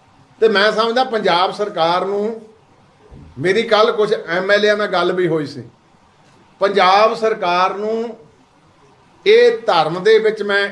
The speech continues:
ਇਹ ਜਿਹੜਾ ਲਫ਼ਜ਼ ਇਹਨੂੰ ਕਿਤੇ ਦੂਏ ਪਾਸੇ ਨੂੰ ਨਾ ਲੈ ਜਾਇਓ, ਕਿਉਂਕਿ ਧਾਰਮਿਕ ਖੇਤਰ ਜਿਹੜਾ ਆ, ਇਹਦੀ ਆਪਣੀ ਜੁਰਿਸਡਿਕਸ਼ਨ ਆ,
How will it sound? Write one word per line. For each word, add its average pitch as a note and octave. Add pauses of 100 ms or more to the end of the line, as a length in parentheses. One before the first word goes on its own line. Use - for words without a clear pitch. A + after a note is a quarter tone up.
ਇਹ G3+
ਜਿਹੜਾ F#3
ਲਫ਼ਜ਼ F3
ਇਹਨੂੰ G#3 (440)
ਕਿਤੇ F#3+
ਦੂਏ F#3
ਪਾਸੇ G3
ਨੂੰ G3+
ਨਾ A3
ਲੈ F#3+
ਜਾਇਓ, F#3 (680)
ਕਿਉਂਕਿ A3+
ਧਾਰਮਿਕ G3
ਖੇਤਰ G3+
ਜਿਹੜਾ G#3+
ਆ, A3+
ਇਹਦੀ A3
ਆਪਣੀ F#3
ਜੁਰਿਸਡਿਕਸ਼ਨ F3+
ਆ, B2